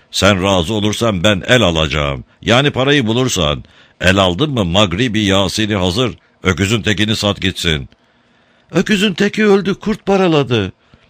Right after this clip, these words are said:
Mustafa'nın ağzı açık kalıverdi. Emey onun dehşetli üzüldüğünü zannederek telaşsız ve emniyetli konuştu. "Ali emmi bize ortak oluyor. Meraklanma. Bu yıl zahire fiyatlı, mahsul iyi.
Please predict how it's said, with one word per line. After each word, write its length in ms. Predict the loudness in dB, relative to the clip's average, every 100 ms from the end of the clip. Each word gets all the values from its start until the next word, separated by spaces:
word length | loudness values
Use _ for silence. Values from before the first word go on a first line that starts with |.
| _ _ -8
Mustafa'nın 640 | -6 -4 -4 -2 -2 -2 -2
ağzı 400 | -2 -2 -2 -2
açık 300 | -2 -4 -6
kalıverdi. 720 | -6 -4 -2 -4 -4 -6 -10 -14 -20 -20 -20 -2
Emey 300 | 2 4 2
onun 320 | 2 0 0
dehşetli 500 | 0 0 0 -2 -2
üzüldüğünü 580 | -4 -2 -2 -2 -2 -2
zannederek 580 | -2 -2 -2 -2 -2 0
telaşsız 580 | -2 0 -2 -2 -4 -4
ve 140 | -2
emniyetli 420 | -2 -2 -2 -4
konuştu. 680 | -6 -4 -4 -6 -6 -6 -6 -12 _ _ _ -18 -2
"Ali 240 | 0 4
emmi 300 | 4 4 2
bize 160 | 2 0
ortak 360 | 2 2 0 0
oluyor. 400 | -2 -2 -2 -6
Meraklanma. 840 | -2 0 0 0 -2 0 0 -2 -4 -12 -14 -2
Bu 140 | 0
yıl 140 | 0
zahire 480 | 0 2 4 4 2
fiyatlı, 460 | 2 -2 -2 -2 0
mahsul 400 | 0 0 -2 -2
iyi. 300 | -2 -2